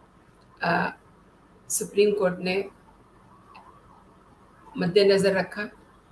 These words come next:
और उन्होंने कहा कि इसमें और पहले सुनवाई होनी चाहिए थी। आपको ये content कैसा लगा दोस्तों, मुझे मेरे comment box में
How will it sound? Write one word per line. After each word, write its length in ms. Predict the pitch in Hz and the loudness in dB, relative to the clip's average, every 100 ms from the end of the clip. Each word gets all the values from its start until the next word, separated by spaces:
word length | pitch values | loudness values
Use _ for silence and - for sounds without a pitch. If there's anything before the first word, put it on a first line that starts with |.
| - - - - - 180 | -20 -20 -20 -20 -8 -4
और 80 | |
उन्होंने 300 | 180 180 190 | -2 -2 -2
कहा 260 | 196 - 185 | -2 -2 -4
कि 180 | 196 - | -6 -8
इसमें 460 | 196 - 196 196 196 - - _ - - | -8 -2 2 2 2 -8 -20 _ -20 -2
और 180 | 202 202 | 0 2
पहले 220 | 180 180 | 0 0
सुनवाई 400 | - 175 165 160 | -2 -4 -2 -4
होनी 200 | 165 156 | -8 -10
चाहिए 320 | - - - | -12 -14 -18
थी। 240 | - - - - - - _ _ _ _ - _ _ _ _ - _ _ _ - - - - | -20 -20 -20 -20 -20 -20 _ _ _ _ -20 _ _ _ _ -20 _ _ _ -20 -20 -6 2
आपको 600 | 208 208 262 254 254 - | 2 2 2 2 2 0
ये 140 | 233 226 | 0 2
content 420 | 226 220 240 240 | 4 6 4 6
कैसा 220 | 233 240 | 2 4
लगा 240 | 214 185 180 | 2 2 0
दोस्तों, 400 | 165 - 208 196 | 0 -2 -4 -4
मुझे 340 | 196 196 202 202 | 0 4 4 4
मेरे 260 | 190 185 180 | 2 0 0
comment 440 | - 175 190 202 | -4 0 0 2
box 300 | 185 185 - | 0 -4 -4
में 200 | 196 196 | -2 0